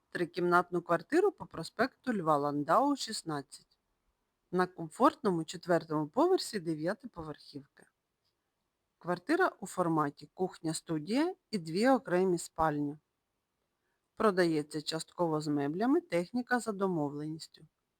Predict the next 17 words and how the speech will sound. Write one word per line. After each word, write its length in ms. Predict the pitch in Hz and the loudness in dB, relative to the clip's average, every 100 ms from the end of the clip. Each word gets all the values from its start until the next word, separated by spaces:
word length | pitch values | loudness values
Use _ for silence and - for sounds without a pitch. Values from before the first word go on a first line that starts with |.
| _ _ _ _ _ _ _ | _ _ _ _ _ _ _
Нова 380 | 190 196 185 180 | 0 4 8 6
вбудована 680 | 156 156 151 156 151 151 131 | 4 -2 0 0 0 -2 -6
кухня, 540 | - 175 - 247 240 233 _ _ _ _ _ _ _ | -10 -10 -6 -4 -4 -6 _ _ _ _ _ _ _
гарний 500 | 156 196 294 277 175 | 0 8 8 8 2
сучасний 600 | - 165 175 220 - 165 | -2 -8 -2 -2 -2 -4
ремонт. 640 | 147 143 147 175 208 - _ _ _ _ _ _ _ _ _ _ _ _ _ _ _ _ _ _ _ _ _ _ _ | -2 -2 0 0 -2 -8 _ _ _ _ _ _ _ _ _ _ _ _ _ _ _ _ _ _ _ _ _ _ _
В 40 | _ | _
квартирі 480 | 170 190 - 302 220 | -4 -2 0 2 4
замінені 680 | 165 156 151 147 143 143 156 _ _ _ | 2 2 2 0 -2 -4 -8 _ _ _
труби 320 | - 185 165 165 | 0 0 2 0
водопостачання 1120 | 170 160 170 165 - 165 - 262 339 175 151 _ | 2 0 -6 -10 -8 -8 -2 2 2 0 -4 _
та 120 | 277 | 0
каналізації, 1000 | 311 202 165 151 147 151 147 - 139 156 _ _ _ _ _ _ _ _ _ | 2 0 0 -2 -2 -2 -2 -6 -14 -16 _ _ _ _ _ _ _ _ _
а 100 | 175 | 0
також 400 | - 277 - 311 | 4 2 4 -2
батареї 640 | 202 165 151 151 185 214 - | 0 0 0 -2 -2 -2 -6
опалення. 800 | 180 156 139 147 147 147 147 | -8 -2 -2 -2 -6 -6 -10